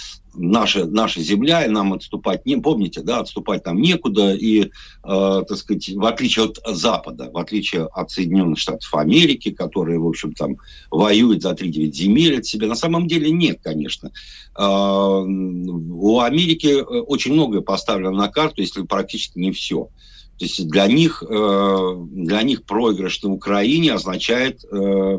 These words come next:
потеря гегемонии полностью. И уже сейчас это, э, это происходит. Но происходит это, ви-, видимо, дайте вот глобальный юг, как он,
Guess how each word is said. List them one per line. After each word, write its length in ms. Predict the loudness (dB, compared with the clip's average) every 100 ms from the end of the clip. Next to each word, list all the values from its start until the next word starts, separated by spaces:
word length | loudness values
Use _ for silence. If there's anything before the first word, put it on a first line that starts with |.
| 0
потеря 360 | -2 0 0
гегемонии 580 | -2 -4 -2 0 2 2
полностью. 640 | 0 2 2 2 2 -2 -4 -6 -20 -20 -4
И 160 | 2 4
уже 380 | 4 4 4 4
сейчас 520 | 4 2 2 0 -4
это, 200 | -4 -2
э, 440 | 0 2 2 2 -2
это 140 | -2
происходит. 720 | -2 0 -2 -2 0 2 0 -2 -20 -20 -6
Но 220 | 2 2 2
происходит 460 | -2 -2 0 0
это, 160 | 0 -4
ви-, 180 | -4 -6
видимо, 440 | -4 -2 0 0
дайте 360 | 2 0 0 0
вот 180 | -2 -4
глобальный 500 | 0 2 2 4 4
юг, 200 | 4 0
как 240 | -2 -8
он, 200 | -4 -4